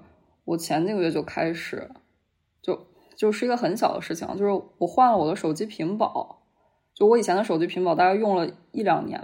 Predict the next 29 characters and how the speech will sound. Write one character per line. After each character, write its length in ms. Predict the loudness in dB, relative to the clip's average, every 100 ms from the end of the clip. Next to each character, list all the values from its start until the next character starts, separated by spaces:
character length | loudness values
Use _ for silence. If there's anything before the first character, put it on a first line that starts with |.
| 0
吧， 160 | 0
就 140 | 2 -2
是 160 | -2
一 20 |
个 80 | 0
让 140 | 2 2
我 260 | 2 0
少 200 | 0 2
玩 220 | 4 4
手 200 | 0 -4
机 160 | -4 -2
的 140 | 0
一 40 | 0
个 100 | -2
手 180 | -4 -6
机 80 | -8
屏 220 | -8 -10
保， 180 | -10 -14 _ _ _ _
然 140 | 2 4
后 60 |
我 80 | 4
现 120 | 2
在 140 | 0 2
就 140 | 0
把 160 | 0 2
它 120 | 2
换 300 | 4 2 2
成 240 | 0 -2
了 460 | 0 2 2 0 -6